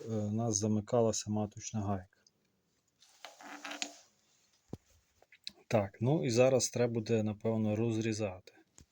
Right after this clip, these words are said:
Розрізати її по половині, м,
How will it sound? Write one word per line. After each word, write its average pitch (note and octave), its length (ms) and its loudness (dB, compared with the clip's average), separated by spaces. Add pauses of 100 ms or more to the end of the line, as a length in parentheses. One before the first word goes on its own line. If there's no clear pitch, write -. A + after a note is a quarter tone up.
(440)
Розрізати A2 720 -4
її G#2+ 100 -4
по G#2 160 -18
половині, C#3+ 800 2 (600)
м, G#2+ 360 -12